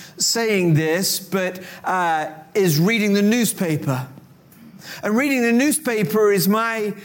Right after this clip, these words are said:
is part of my devotion, not the whole thing, part of it, because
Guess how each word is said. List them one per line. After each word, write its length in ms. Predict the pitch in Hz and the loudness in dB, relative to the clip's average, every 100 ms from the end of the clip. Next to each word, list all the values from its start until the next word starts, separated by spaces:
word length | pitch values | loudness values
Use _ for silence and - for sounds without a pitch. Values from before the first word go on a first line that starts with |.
| - - | -10 -2
is 160 | 190 | -2
part 200 | - 240 | 0 0
of 80 | 220 | 0
my 200 | 220 214 | 0 0
devotion, 1000 | 190 180 240 254 - 202 180 202 226 - - - | 0 0 0 0 -2 0 0 0 -2 -6 -18 -4
not 260 | 190 190 180 | -2 -2 -2
the 120 | 165 | -2
whole 260 | 233 233 | 0 0
thing, 260 | 180 214 208 | 0 0 0
part 320 | 196 247 262 | 0 0 2
of 160 | 208 175 | 2 2
it, 160 | 202 | 0
because 460 | 190 185 240 214 | 0 0 0 -2